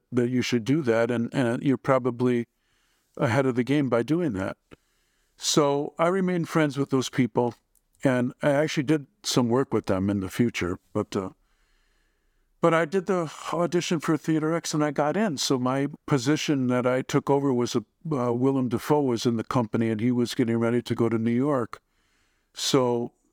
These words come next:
that's why they needed a man for the company, and also they wanted to get a woman because they needed another, a woman into the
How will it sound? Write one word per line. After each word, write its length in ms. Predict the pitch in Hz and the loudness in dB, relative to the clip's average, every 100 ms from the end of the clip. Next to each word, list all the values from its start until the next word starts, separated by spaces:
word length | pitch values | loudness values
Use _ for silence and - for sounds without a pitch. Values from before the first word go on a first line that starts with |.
| - | -2
that's 300 | 139 139 - | 2 2 2
why 140 | 143 | 2
they 140 | 131 127 | 2 0
needed 320 | 127 123 117 | 0 0 0
a 60 | 120 | 0
man 360 | 120 123 123 - | 2 0 0 -4
for 180 | - 131 | -2 0
the 80 | 117 | 0
company, 600 | - 123 113 120 117 123 | 0 0 0 0 0 -2
and 180 | 139 117 | -2 0
also 480 | 120 127 135 123 113 _ _ _ _ _ - | 0 0 0 0 -2 _ _ _ _ _ 0
they 140 | 131 | 2
wanted 340 | 120 123 123 117 | 2 2 0 0
to 160 | 123 113 160 | 0 0 -2
get 160 | 123 123 | 2 2
a 80 | 120 | 2
woman 360 | 123 127 117 | 0 0 0
because 320 | 107 - 117 | -2 -2 -2
they 160 | 113 113 | 0 0
needed 300 | 113 113 110 - - | 2 0 0 -4 -2
another, 440 | 120 113 110 107 - | 0 2 2 0 0
a 80 | 120 | 0
woman 320 | 117 117 110 | 0 0 0
into 280 | 98 101 101 | -2 -2 -2
the 200 | 104 | -2